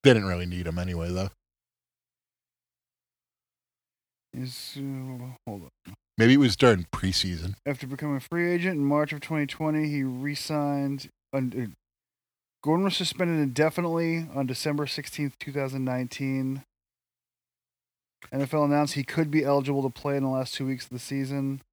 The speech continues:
Speaker 2: Uh, ruled him eligible one day later. Gordon had broken the terms of his reinstatement already. So he hasn't played since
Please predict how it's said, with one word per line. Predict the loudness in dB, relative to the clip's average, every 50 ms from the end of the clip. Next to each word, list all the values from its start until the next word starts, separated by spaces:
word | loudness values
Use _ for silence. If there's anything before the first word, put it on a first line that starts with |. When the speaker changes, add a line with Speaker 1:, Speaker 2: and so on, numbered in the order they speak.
| _ _ _ _ _ _ -20 -20 -20 _ _ _ _ _ _ _ _ _ _ _ _ _ _ _ _ _ _ _ _ _ _ _ -20 -10 -4
Speaker 2:
Uh, | 0 0 2 2 2 0 0 -2 -4 -8 -12 -12
ruled | -8 -4 -2 0 0
him | 0 0
eligible | 0 -2 -2 -2 -2 0
one | 0 0
day | 2 2
later. | 2 2 2 2 2 2 2 2 0 -2 -2 -6 -10 _ _ _ _ _ _ _ _ _ _ _ _ _ _ _ _ _ _ _ _
Gordon | 0 2 2 2 2 0
had | -2 -4 0
broken | 2 2 2 2 0 -2
the | -2
terms | -4 -2 -2 -2 -2 -2 -2 -4
of | -4 -4
his | -4 -4 -4 -4
reinstatement | -6 -6 -4 -4 -4 -4 -4 -4 -2 -2 0 0 2 2
already. | 2 2 2 0 0 0 0 0 -2 -6 -10 _ _ _ _ _ _ _ _ _ _ _ _ _ _ _ _
So | -2 0 2
he | 4 4
hasn't | 4 4 4 2 0 -2
played | -4 -2 2 4 4 4 4 2 0
since | -4 -4 -2 0 0 0 -2 -2 -6 -8 -8 -8 -8 -10